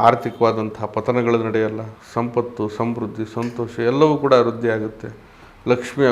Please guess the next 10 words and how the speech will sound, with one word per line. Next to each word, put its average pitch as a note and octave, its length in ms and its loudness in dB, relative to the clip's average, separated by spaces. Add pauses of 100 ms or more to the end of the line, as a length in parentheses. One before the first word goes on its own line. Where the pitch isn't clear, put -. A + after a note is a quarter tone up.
(100)
ಕೃಪಾ B2+ 240 8 (100)
ಕಟಾಕ್ಷ B2 320 2 (140)
ನಿಮಗೆ G#2+ 220 -4 (100)
ಲಭ್ಯ G#2 280 0
ಆಗುತ್ತೆ. G#2 320 -8 (760)
ಪ್ರತಿ G3+ 260 8 (140)
ವಾರ G3+ 160 12 (140)
ಮಾಡ್ತಾ B2 320 4
ಹೋಗಿ, - 280 -8 (1000)
ಸಾಧ್ಯವಾದಷ್ಟು A3 760 10